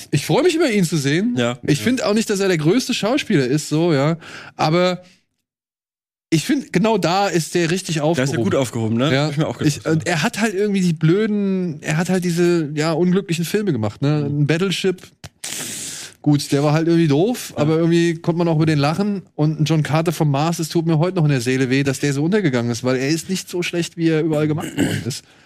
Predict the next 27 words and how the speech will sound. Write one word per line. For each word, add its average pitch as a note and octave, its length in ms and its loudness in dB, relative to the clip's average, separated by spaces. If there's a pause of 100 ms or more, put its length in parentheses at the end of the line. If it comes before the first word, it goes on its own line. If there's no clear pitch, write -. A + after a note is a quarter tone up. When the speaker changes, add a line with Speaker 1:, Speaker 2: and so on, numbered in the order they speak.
(460)
Speaker 1:
Und C#3+ 320 0
dass D3 160 0
er E3 200 2
mit F3+ 160 2
dabei F3 320 2
ist, D#3+ 100 0
finde F3 280 2
ich, - 180 -2
ist D3 160 -4
dann E3 80 2
noch E3 80 2
mal D#3+ 180 4
so, D3+ 340 2 (220)
das E3+ 120 0
sind C4 180 -2
so D#4+ 100 0
diese, G3 380 0 (1080)
wie - 220 -8
soll A#2 100 -4
ich C3 60 -2
sagen, C#3 240 0
Bonuspunkte A#3 920 2
so, G#3+ 180 0
die E3 120 4
emotionalen F3 760 2
oder, D#3 240 2
oder, C#3 600 0